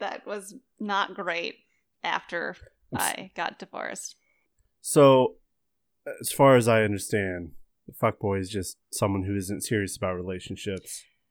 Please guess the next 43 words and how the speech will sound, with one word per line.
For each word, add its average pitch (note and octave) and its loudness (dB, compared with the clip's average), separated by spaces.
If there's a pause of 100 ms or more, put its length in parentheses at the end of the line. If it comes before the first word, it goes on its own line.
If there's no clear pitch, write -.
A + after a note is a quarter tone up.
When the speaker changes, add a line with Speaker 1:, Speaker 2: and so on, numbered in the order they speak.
(460)
Speaker 1:
Isn't A#4+ -2
serious, C#4+ 0
and C#4+ -4
usually F4+ -4
you B3+ -4
can F3+ -4
tell. F3+ 0 (560)
And B3 -2
honestly, A3+ 0
I G3+ 0 (120)
did F3+ -6
tell, F#3+ 2
but G3 -6
I E3+ -4
kept - -10
trying F3 -6 (500)
'cause D#3+ -18
I D#3+ -6
was - -10
an D3+ -14
idiot. D#3+ -12 (680)
Um, - -8 (540)
but, C#4 -4
like, B3+ 0 (760)
they C#4+ -2
can E4+ -10
be D#4+ -4
a D4+ 0
fuckboy A#3 0
too, F#3+ -4 (180)
not G3+ 0
be G#3 -6
serious G3 -8
about F3+ -2
relationships, F3 -10
not F#3 -6
care F#3 -4
about F3 -2
you F3 -6
at F3 -4
all, F3 -2
but, F3 -8
like, - -10